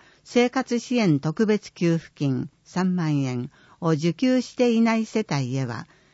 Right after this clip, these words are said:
二月中旬に市から確認書を送付します。内容を確認の上、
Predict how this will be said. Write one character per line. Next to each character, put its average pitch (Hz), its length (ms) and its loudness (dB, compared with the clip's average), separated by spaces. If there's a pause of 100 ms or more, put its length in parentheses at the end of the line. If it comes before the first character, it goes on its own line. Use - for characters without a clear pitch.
(160)
二 180 160 4
月 247 300 -2
中 247 240 2
旬 220 260 2
に 190 220 2
市 - 160 -14
か 220 160 0
ら 160 100 0
確 147 300 -2
認 226 240 4
書 202 180 0
を 196 80 0
送 151 220 0
付 139 100 -6
し - 180 -8
ま 123 140 -4
す。 - 240 -18 (800)
内 240 260 4
容 233 300 4
を 226 40 -2
確 196 280 0
認 208 220 4
の 175 240 2
上、 143 220 0